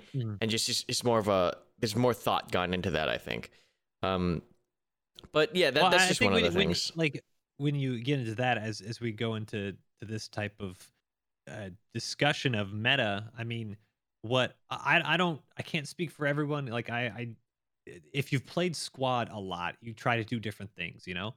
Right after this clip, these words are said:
Speaker 2: Mm-hmm.
Speaker 1: Uh, and you, the, the same repetitive A S, Invasion, ras, T C, no matter what you play after so
Speaker 2: It's
Speaker 1: many
Speaker 2: all
Speaker 1: hours
Speaker 2: capturing a point. <laughs>
Speaker 1: It's, yeah,
Speaker 2: It's all
Speaker 1: exactly.
Speaker 2: standing
Speaker 1: So
Speaker 2: in a point. It, it, that's, that's all it is. It's all standing in a point.
Speaker 1: But with this, this,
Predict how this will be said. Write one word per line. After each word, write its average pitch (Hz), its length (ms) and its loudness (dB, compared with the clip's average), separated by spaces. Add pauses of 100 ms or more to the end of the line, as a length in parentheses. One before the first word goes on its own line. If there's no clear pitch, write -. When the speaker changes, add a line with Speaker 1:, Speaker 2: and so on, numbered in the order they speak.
(120)
Speaker 2:
Mm-hmm. 101 320 0
Speaker 1:
Uh, 107 100 -2
and 110 300 -4
you, 117 260 -6 (140)
the, 123 240 -4
the 113 120 -6
same 143 380 2
repetitive 113 720 -2 (400)
A 117 240 2
S, 110 240 -2
Invasion, 107 640 -4
ras, 104 500 -2 (180)
T 120 200 -8
C, 113 320 -6
no 120 80 -6
matter 135 180 0
what 131 140 -2
you 123 80 -6
play 117 400 2
after 107 300 -6
so - 160 -6
Speaker 2:
It's 120 100 -2
Speaker 1:
many 147 140 4
Speaker 2:
all 113 60 2
Speaker 1:
hours 113 80 4
Speaker 2:
capturing 117 320 2
a 90 40 0
point. - 380 0
<laughs> - 60 -2 (320)
Speaker 1:
It's, - 320 4
yeah, 233 200 8
Speaker 2:
It's 220 200 6
all 196 200 6
Speaker 1:
exactly. 196 160 2
Speaker 2:
standing 180 260 4
Speaker 1:
So 180 60 6
Speaker 2:
in 170 60 4
a 160 40 0
point. 147 340 2
It, 135 200 -2
it, 147 80 0
that's, - 320 0
that's 139 260 -2
all 147 160 6
it 127 80 6
is. 104 320 2
It's - 200 -2
all 127 100 2
standing 107 340 0
in 95 60 0
a 92 60 0
point. 82 260 -2 (560)
Speaker 1:
But 156 180 4
with 165 240 2
this, 165 400 2
this, 143 460 0